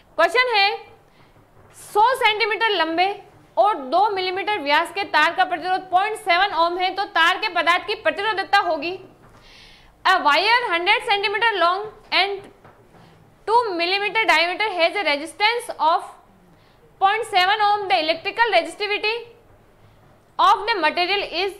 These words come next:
तो आपको एक सूत्र पता रखना है, R जो है is equal to rho L upon A होता है, होता कि नहीं होता है? होता है। तो रो हमें निकालना है, तो हमारा सूत्र हो जाएगा R A upon L।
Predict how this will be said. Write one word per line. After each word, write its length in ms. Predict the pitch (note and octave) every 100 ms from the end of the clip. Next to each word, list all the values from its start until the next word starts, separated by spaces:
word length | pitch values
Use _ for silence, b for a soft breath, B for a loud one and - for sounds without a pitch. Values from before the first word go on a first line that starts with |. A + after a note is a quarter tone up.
| -
तो 60 | E4
आपको 460 | E4+ C#4 D#4 F#4 A4
एक 140 | A#4
सूत्र 340 | G4+ - A4 E4+ E4+
पता 180 | F4 F#4
रखना 200 | E4 E4+
है, 240 | F4+ F#4+ - C4+
R 180 | E4 F#4+
जो 80 | G4
है 200 | F#4+ F4+ D#4
is 160 | D#4+
equal 320 | E4 E4 E4+ E4+
to 100 | F#4+ A#3
rho 180 | B3+ E4 F#4+ C#4+
L 120 | E4+
upon 280 | F4+ F#4 E4+
A 140 | E4
होता 220 | F4 F4 F#4
है, 160 | F#4
होता 220 | E4 C#4 E4
कि 80 |
नहीं 120 | F4 F#4
होता 200 | E4+ F4+
है? 140 | F4+ F4+ - -
होता 220 | C#4 C#4
है। 200 | B3 G#3+ - B B B
तो 100 | F#4+
रो 160 | C#4 C#4+ G#4
हमें 240 | A4 A4
निकालना 400 | G#4+ F4+ E4+ F#4
है, 100 | A4
तो 120 | G#4+ G#4
हमारा 240 | F#4 G4
सूत्र 260 | G#4 F#4 G#4+
हो 120 | F#4
जाएगा 280 | F#4 F#4+ F#4+ B3+ D4+
R 120 | F#4+
A 180 | D#4+ E4 E4+
upon 260 | E4+ F4+ E4
L। 140 | F4+